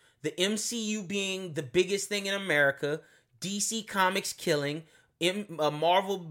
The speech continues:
dominating, you have the renaissance of the superhero. One Punch Man tickled everybody's fancy and then just disappeared.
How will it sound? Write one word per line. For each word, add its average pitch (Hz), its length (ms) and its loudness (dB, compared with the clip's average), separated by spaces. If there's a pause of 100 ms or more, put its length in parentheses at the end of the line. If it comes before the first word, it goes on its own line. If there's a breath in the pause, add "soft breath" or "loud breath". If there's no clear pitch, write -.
(300)
dominating, 151 840 4 (360)
you 175 200 -2
have 165 580 4
the 156 100 6
renaissance 208 760 0
of 170 180 -2
the 196 80 0
superhero. 147 760 0 (180 soft breath)
One 185 280 0
Punch 208 300 -2
Man 180 320 -2
tickled 214 320 -2
everybody's 165 500 2
fancy 175 560 -4
and 143 80 -6
then 147 120 -4
just 127 260 -8
disappeared. 165 720 -4